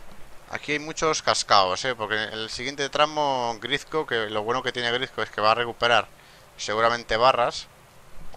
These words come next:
Y en el primer paso por La Molina, que son diez kilómetros, voy a, le voy a forzar un poco, eh, le vamos a forzar un poquillo. Espero, me gustaría que me aguantase toda la subida, pero si no me aguanta toda la subida no me importa, porque vamos a,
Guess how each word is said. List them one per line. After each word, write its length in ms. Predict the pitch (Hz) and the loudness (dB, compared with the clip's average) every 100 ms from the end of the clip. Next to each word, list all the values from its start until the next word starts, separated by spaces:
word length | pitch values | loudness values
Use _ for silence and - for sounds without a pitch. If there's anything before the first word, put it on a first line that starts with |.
| - - - - - - | -10 -12 -12 -14 -14 -4
Y 60 | |
en 80 | 101 | -2
el 80 | 101 | -2
primer 240 | 110 117 | 0 0
paso 240 | 127 - 120 | 2 0 0
por 180 | 127 123 | 0 2
La 120 | 117 | 2
Molina, 920 | 117 120 123 135 131 113 107 101 95 | 2 -2 2 4 6 6 6 4 2
que 80 | 92 | -2
son 200 | - 110 | -6 -6
diez 220 | 110 117 | -6 -6
kilómetros, 1040 | - 113 117 120 127 135 123 107 101 - - - - - - - - - - - - - - - - - - - 104 | -6 0 0 0 0 0 0 0 -4 -8 -16 -18 -16 -12 -10 -10 -10 -12 -16 -18 -18 -20 -20 -20 -20 -20 -20 -20 -6
voy 160 | 104 117 | 2 8
a, 480 | 120 107 92 92 78 | 10 10 8 4 2
le 100 | 98 | 0
voy 100 | 101 | 2
a 60 | 117 | 2
forzar 360 | 127 110 113 | 2 0 0
un 120 | 101 95 | 0 -2
poco, 320 | 104 90 90 | -4 -2 -4
eh, 80 | 95 | -2
le 80 | |
vamos 240 | 98 110 123 | -2 -2 -4
a 60 | |
forzar 340 | 120 113 123 120 | -4 -4 -4 -4
un 100 | 107 | -6
poquillo. 600 | 101 98 117 120 127 123 | -10 -8 -4 -2 0 0
Espero, 380 | 110 - 123 - - - - - - - - - - - | -4 -4 -4 -4 -10 -20 -20 -20 -20 -20 -20 -20 -20 -4
me 80 | 101 | -2
gustaría 420 | 95 107 107 113 | -2 -2 0 2
que 80 | 131 | 0
me 100 | 135 | 2
aguantase 540 | 123 117 113 120 113 | 2 2 0 -2 -2
toda 160 | 117 113 | 0 2
la 60 | 104 | 2
subida, 360 | 110 113 120 | -2 0 0
pero 140 | 104 98 | 0 -6
si 100 | 101 | -4
no 100 | 113 | 0
me 40 | |
aguanta 300 | 120 120 113 | 2 2 -2
toda 120 | 113 107 | 0 0
la 60 | |
subida 280 | 110 107 107 | 0 -2 0
no 80 | 107 | 0
me 60 | |
importa, 400 | 101 98 110 113 | -6 -4 -2 0
porque 220 | 101 92 90 | -2 -4 -6
vamos 220 | 92 | -6
a, 60 | 107 | -4